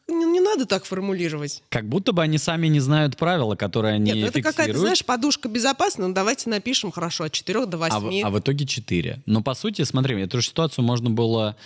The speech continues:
Speaker 2: наверное, как, как это решается? Если, э, ты знаешь, что в календаре идут так стык-стык турниры, и ты хочешь, не знаю, наградить, поощрить, как организация, тех, кто здорово выступил на предшествующем турнире,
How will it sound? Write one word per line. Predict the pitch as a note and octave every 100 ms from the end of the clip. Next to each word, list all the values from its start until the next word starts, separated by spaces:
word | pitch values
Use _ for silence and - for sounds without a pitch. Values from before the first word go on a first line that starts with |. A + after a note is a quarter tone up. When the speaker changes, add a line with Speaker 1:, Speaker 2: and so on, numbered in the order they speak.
| - -
Speaker 2:
наверное, | G#2 A2 A2
как, | G#2+ D#3 -
как | D3+ D#3
это | C3+
решается? | C3 - F#2+ D#2+ - F2
Если, | B2+ D#3+ F#3 D3+ C3+ A#2+ A2+ G#2+ G#2+
э, | G#2
ты | A2+
знаешь, | G#2+ A#2+ A#2+
что | -
в | -
календаре | A2 G#2+ G2 F2 E2 E2+ G2
идут | B2 E3
так | G#2
стык-стык | - - C#3 - C#3 -
турниры, | A2 F#2+ F2+ E2+ A#2+ - _
и | F#2
ты | F2 E3
хочешь, | C3+ A2 F#2+ - -
не | G2
знаю, | F2 F2
наградить, | G#2 A2 F#2+ G#2
поощрить, | - F#2 - F2+ G2
как | G2+ F#2
организация, | F#2 F2+ G2 F#2 G2 F2+ - F2 - - -
тех, | B2 A2+
кто | - G2
здорово | F2+ G#2+ G2+ F#2+
выступил | F#2+ - F#2 F2+
на | F#2
предшествующем | F2 F2 D3+ - F3+ F#3
турнире, | F3+ F#3+ G#3 G3